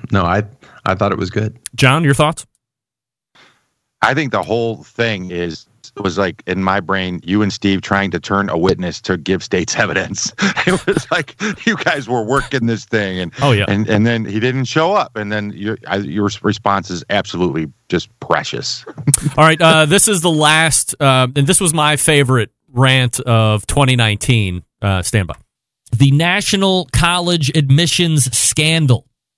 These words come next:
Speaker 2: I got Stephen Reichlin's take on in the first hour, so if you missed that, go back and get it in podcast. Uh, this story broke after the show on Tuesday last week, so there's been a lot of info put out since the initial push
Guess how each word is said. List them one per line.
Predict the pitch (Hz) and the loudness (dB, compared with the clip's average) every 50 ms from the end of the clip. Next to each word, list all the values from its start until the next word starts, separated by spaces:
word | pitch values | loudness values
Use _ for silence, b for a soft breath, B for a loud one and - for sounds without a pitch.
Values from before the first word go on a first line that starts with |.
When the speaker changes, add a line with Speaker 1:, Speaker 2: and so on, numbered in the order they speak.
| _ _ | _ _
Speaker 2:
I | 117 | 0
got | 113 123 123 120 | 2 2 2 2
Stephen | - - 165 151 147 143 | 2 2 2 4 4 4
Reichlin's | 143 147 151 131 - 147 139 127 - | 4 2 2 2 2 2 2 2 2
take | - 156 147 139 - | 2 2 2 2 2
on | 147 143 139 135 | 2 2 2 2
in | 127 | 2
the | 120 | 2
first | - - 151 147 123 - | 2 2 0 0 2 2
hour, | 147 143 143 139 139 | 2 2 2 2 2
so | 123 143 135 | 2 2 2
if | 120 127 | 4 4
you | 120 | 4
missed | 123 127 120 - - | 4 4 4 2 2
that, | 127 135 139 143 147 151 - _ _ | 2 2 2 2 0 -2 -6 _ _
go | - 127 123 | 2 2 4
back | 123 123 117 | 4 4 4
and | 113 | 4
get | 113 123 113 | 4 4 4
it | 110 | 4
in | 113 107 | 2 2
podcast. | - - 139 135 139 131 117 - - 131 127 123 127 120 - - - - - _ _ _ _ _ _ _ _ _ _ _ _ | 2 2 2 2 0 -2 0 2 2 4 4 4 2 0 0 -4 -10 -16 -20 _ _ _ _ _ _ _ _ _ _ _ _
Uh, | 117 113 117 | 2 2 4
this | 117 160 170 - | 4 4 2 2
story | - - 190 185 180 170 170 165 151 | 2 0 0 2 2 2 2 2 2
broke | 135 120 143 151 151 156 156 - - | 4 4 4 4 4 2 0 -2 -2
after | - 127 139 147 147 - - 156 | 0 2 2 2 0 0 0 2
the | 143 139 | 2 2
show | 131 - - 160 151 143 139 139 139 139 139 135 120 | 2 2 2 2 4 4 4 4 4 2 2 2 2
on | 131 127 | 2 2
Tuesday | 120 143 143 131 110 123 117 117 107 | 4 4 2 4 4 4 2 2 0
last | 107 110 117 123 135 139 143 127 - - | 0 2 2 2 4 4 2 0 2 2
week, | 131 135 131 123 117 - | 4 4 4 4 2 2
so | - 139 131 127 | 2 2 2 4
there's | 123 147 147 135 113 | 4 4 2 4 4
been | 113 190 208 | 2 2 2
a | 196 | 2
lot | 165 160 160 160 156 | 2 2 2 2 2
of | 143 139 | 4 4
info | 147 151 139 - 147 131 120 | 4 2 2 2 4 2 4
put | - 139 135 | 4 4 4
out | 131 127 123 117 - | 4 2 2 0 2
since | - 135 131 - | 2 2 2 4
the | - 131 123 | 4 4 6
initial | 117 123 123 - - 104 | 6 6 4 4 2 0
push | - - - 147 123 104 95 95 - - - - | 0 2 2 4 2 2 0 -2 -6 -8 -10 -12